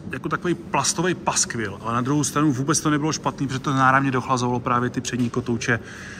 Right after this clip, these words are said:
A myslím si, že to je velmi, velmi dobrá věc. Škoda, že to nemá víc automobilek, vypadá to ze spoda sice hrozně, ale prostě, eh, fakt to je funkční věc. Líbí se mi ten prostě masivní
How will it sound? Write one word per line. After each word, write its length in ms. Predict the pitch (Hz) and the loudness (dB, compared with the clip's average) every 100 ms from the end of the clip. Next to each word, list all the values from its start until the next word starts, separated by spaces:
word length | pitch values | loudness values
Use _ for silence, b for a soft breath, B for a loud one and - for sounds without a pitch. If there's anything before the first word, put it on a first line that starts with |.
| B B - 104 | B B -8 0
A 340 | 107 107 110 | 4 6 4
myslím 260 | 110 - 117 | 2 0 -2
si, 140 | 120 | 0
že 100 | 120 | 0
to 140 | 123 | 2
je 160 | 131 127 | 4 4
velmi, 460 | 117 123 131 131 117 - - | 4 4 6 4 2 -8 -6
velmi 500 | 113 120 123 127 120 - 104 | 0 2 4 2 0 -6 0
dobrá 360 | 143 143 139 | 4 6 6
věc. 340 | 127 123 120 - | 4 0 -2 -4
Škoda, 280 | - 127 123 | -2 0 0
že 100 | 120 | 0
to 120 | 127 | 0
nemá 260 | 127 127 | 2 4
víc 220 | 123 117 - | 2 -2 -6
automobilek, 540 | 117 123 123 123 127 | -6 -2 -2 0 0
vypadá 220 | 117 107 120 | -2 -2 -2
to 100 | 120 | -2
ze 120 | 123 | -4
spoda 200 | - 117 | -2 -4
sice 240 | 117 131 | -2 -2
hrozně, 460 | 117 107 101 104 101 | -2 -2 -4 -4 -4
ale 200 | 98 95 | -6 -8
prostě, 400 | 101 - - 92 | -8 -10 -10 -12
eh, 720 | - - - - - - - 98 98 95 95 95 95 | -14 -14 -14 -14 -14 -14 -8 -4 0 0 -2 -6 -10
fakt 240 | - 123 | -2 -2
to 180 | - 127 | 0 0
je 100 | 120 | 0
funkční 460 | 120 127 117 - 117 | 0 -2 -2 0 0
věc. 280 | 107 101 | 0 -2
Líbí 200 | 107 110 | -4 -2
se 140 | 107 107 | -2 -2
mi 100 | 110 | -2
ten 160 | 110 | -4
prostě 300 | 104 101 - | -4 -4 -2
masivní 840 | 120 127 123 - 180 139 147 135 117 | 2 2 2 2 0 2 2 2 0